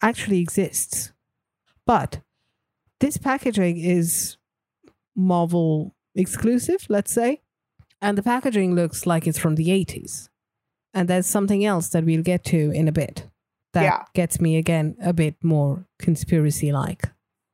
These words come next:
Speaker 2: So as Mobius is sending this little girl off, one of the hunters comes over and lets him know that Loki has been apprehended.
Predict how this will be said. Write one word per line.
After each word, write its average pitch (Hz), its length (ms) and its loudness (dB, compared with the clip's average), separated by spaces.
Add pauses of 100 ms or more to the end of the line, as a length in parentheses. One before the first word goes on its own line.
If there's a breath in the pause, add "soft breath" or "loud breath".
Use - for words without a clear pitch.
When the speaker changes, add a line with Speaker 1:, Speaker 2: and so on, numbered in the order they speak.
(140)
Speaker 2:
So 233 340 -2
as 226 220 -2
Mobius 254 500 0
is 220 100 -14
sending 233 360 0
this 220 180 -2
little 214 140 2
girl 196 320 0
off, 185 400 -2 (480)
one 190 200 -2
of 190 60 -4
the 190 120 0
hunters 190 420 -4
comes 185 240 -6
over 190 680 0
and 190 580 -4 (800)
lets 202 220 -6
him 202 120 -2
know 196 340 2
that - 340 -2 (160)
Loki 196 400 -4
has 220 200 -4
been 233 140 -2
apprehended. - 640 -6